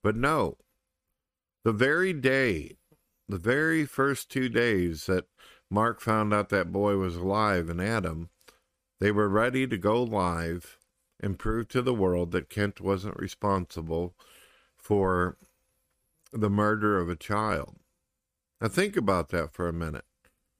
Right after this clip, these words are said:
If they truly wanted to hurt Kent Hovind, wouldn't it made more sense for them to just find out the kid's alive and then ignore everything, don't even say anything, don't even confirm the boy is alive?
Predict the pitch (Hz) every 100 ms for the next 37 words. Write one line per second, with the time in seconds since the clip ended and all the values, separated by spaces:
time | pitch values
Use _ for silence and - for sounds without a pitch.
0 | _ _ - 98 117 117 - 143 165 185
1 | 170 160 143 131 117 127 - - 113 110
2 | 110 120 101 87 87 104 - 104 101 113
3 | 98 101 110 110 - 113 110 - 98 87
4 | 95 92 90 82 98 95 - - - -
5 | _ 101 107 107 107 104 98 - 101 92
6 | 98 90 85 87 101 92 90 90 90 87
7 | 85 - - - _ _ _ _ _ _
8 | _ _ - 101 92 98 110 110 104 101
9 | 104 - 104 110 92 92 95 90 87 -
10 | 95 95 98 101 - 101 98 87 87 87
11 | 90 87 90 82 - 92 92 92 82 90
12 | 90 87 78 85 80 69 80 110